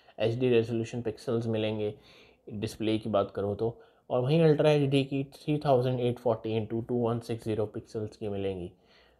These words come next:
तो, अ, पिक्सेल्स में गाइस, अ, मैटर करता है कि अगर आप जितना, अ, महंगा टीवी लेंगे और जितना ही उसका जो डिस्प्ले होगा वो अल्ट्रा एचडी या फुल एचडी होगा, तो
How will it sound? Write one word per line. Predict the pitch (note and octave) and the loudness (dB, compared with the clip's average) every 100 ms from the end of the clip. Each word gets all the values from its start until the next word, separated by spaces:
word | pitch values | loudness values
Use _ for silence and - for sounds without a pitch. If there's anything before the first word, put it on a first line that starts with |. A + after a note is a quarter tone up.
| _ _ | _ _
तो, | D#3 D#3+ | 2 4
अ, | D#3+ C3+ C#3 C3 | 4 2 0 0
पिक्सेल्स | C#3 C3+ - E3 E3 - - | -2 -4 -2 -2 -4 -10 -8
में | C#3+ C#3+ C#3 C3+ | -4 0 0 2
गाइस, | C3+ C3+ B2+ - | 0 0 -4 -8
अ, | A2 A#2 A#2 | -2 0 2
मैटर | A#2 A#2+ C#3 | 0 -2 -2
करता | C3 A#2+ B2 | -2 -2 -2
है | B2 | -4
कि | B2+ | -2
अगर | A#2+ A#2+ A#2 | -2 0 0
आप | |
जितना, | A2 G#2 - A#2 A#2+ A#2 - | -2 -6 -8 -4 -2 -4 -6
अ, | G#2+ G#2 | -12 -10
महंगा | G2 F#2+ A2+ A#2+ | -8 -6 -2 0
टीवी | A#2+ B2 | 0 0
लेंगे | A#2 A2+ A#2 A2+ | 0 0 -2 -2
और | A2+ | -2
जितना | - - B2+ | -6 -8 -6
ही | C3+ C#3 C#3+ _ - - _ - | -4 -4 -8 _ -20 -20 _ -16
उसका | B2 - A#2 | -16 -6 -4
जो | A2+ A2+ G#2 G2+ | 0 0 0 -6
डिस्प्ले | A#2 - B2 B2+ | -10 -6 -2 0
होगा | B2+ A#2+ A#2+ | 2 2 2
वो | B2 A#2+ | 4 2
अल्ट्रा | - A2 A#2 B2+ | 0 -4 -2 0
एचडी | B2 A2+ A2+ A2+ | 2 0 -2 -2
या | A#2 | -2
फुल | B2 A#2+ | 0 0
एचडी | A#2+ B2 | 0 -2
होगा, | B2 A2 G#2 | -4 -2 -4
तो | A2 - A#2+ | -4 -8 -10